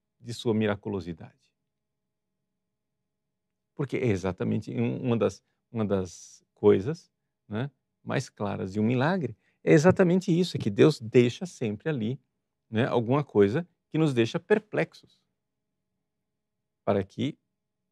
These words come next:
seja atestável que foi um milagre, que aquilo lá não tem explicação, não é?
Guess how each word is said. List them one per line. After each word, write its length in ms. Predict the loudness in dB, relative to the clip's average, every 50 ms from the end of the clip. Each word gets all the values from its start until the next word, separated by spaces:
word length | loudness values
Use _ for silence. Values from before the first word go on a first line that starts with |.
| _ _ _ _ _ _ _ _ _ _ _ _ _ _ _ _ _
seja 340 | -16 -6 -6 -4 -2 -2 -4
atestável 840 | -2 -2 -4 -6 -6 -6 -16 _ -2 0 0 0 0 -4 -10 -12
que 120 | -12 _ -18
foi 220 | -16 -12 -10 -8
um 60 | -8
milagre, 420 | -8 -10 -12 -14 -16 -18 -20 -20 _ _ _ _ _ _ _ _ _ _ _ _ _ _ _ _ _ _ _
que 80 | -14
aquilo 160 | -12 -10 -8 -10
lá 120 | -8 -8
não 160 | -8 -8 -10
tem 120 | -10 -12 -14
explicação, 640 | -16 -14 _ -12 -10 -10 -10 -8 -10 -12 -12 -12 -16 _ _ _ _ _ _ _ _ _ _ _ _ _ _ _ _ _ _ _ _ _ _ _ _ _ _ _ _ _ _ _ _ _ _ _ _ _ _ _ _ _
não 80 | -10 -8
é? 140 | -8 -8